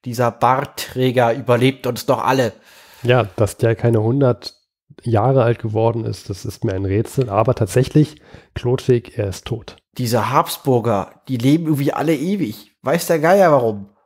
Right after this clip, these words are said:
Speaker 1: Oder sterben tragisch irgendwie in viel zu jungen Jahren. Da
Speaker 2: Ja.
Speaker 1: gibt's irgendwie nichts dazwischen.
Speaker 2: Ja, stimmt. Da ist ja, wer ist denn da? Also dieser, dieser, äh, der Kaiser Franz.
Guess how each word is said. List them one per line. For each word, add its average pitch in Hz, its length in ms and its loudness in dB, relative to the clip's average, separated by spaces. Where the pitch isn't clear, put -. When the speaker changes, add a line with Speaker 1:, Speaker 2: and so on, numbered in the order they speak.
Speaker 1:
Oder 240 480 2
sterben 170 640 0
tragisch 143 520 0
irgendwie 135 400 -4
in 123 100 -6
viel 160 200 -2
zu 135 140 -4
jungen 110 300 -6
Jahren. 95 400 -4
Da 104 100 0
Speaker 2:
Ja. 139 80 6
Speaker 1:
gibt's 139 180 -2
irgendwie 135 220 -4
nichts 143 220 -6
dazwischen. - 480 -8
Speaker 2:
Ja, 120 120 0
stimmt. 107 320 0
Da 107 80 4
ist 117 200 -2
ja, 127 260 2
wer 110 100 -6
ist - 160 -2
denn 131 100 4
da? 113 120 4
Also 101 340 -2
dieser, 101 340 2
dieser, 98 880 -2
äh, 95 40 -6
der 95 180 -8
Kaiser 113 320 -2
Franz. - 600 -6